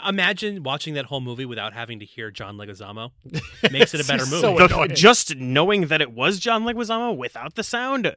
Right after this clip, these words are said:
Speaker 3: very jarring.
Speaker 2: Yeah, there you
Speaker 1: Yeah.
Speaker 2: go.
Speaker 1: Yeah. And the C G I. Whew.
Speaker 2: Speaking of the John Leguizamos on Amazon dot com.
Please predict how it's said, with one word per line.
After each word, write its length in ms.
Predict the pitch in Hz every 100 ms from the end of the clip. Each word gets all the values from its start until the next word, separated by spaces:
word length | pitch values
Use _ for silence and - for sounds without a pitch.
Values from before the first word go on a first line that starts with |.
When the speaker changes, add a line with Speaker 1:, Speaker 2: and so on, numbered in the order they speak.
| -
Speaker 3:
very 400 | 107 101 190 117
jarring. 480 | 107 101 101 98 -
Speaker 2:
Yeah, 260 | 151 151 185 - -
there 100 | 127
you 40 |
Speaker 1:
Yeah. 40 | 127
Speaker 2:
go. 200 | 190 170 _ _
Speaker 1:
Yeah. 180 | 98 92 _ _ _ -
And 120 | 117
the 40 |
C 200 | - 185
G 180 | - 101
I. 200 | 110 90 -
Whew. 100 | 175 - - _ _ _ _
Speaker 2:
Speaking 220 | _ 127 120
of 60 |
the 40 | 117
John 220 | 120 123
Leguizamos 520 | 127 123 120 131 117
on 100 | 117
Amazon 280 | 131 120 120
dot 200 | 139 160
com. 220 | - 156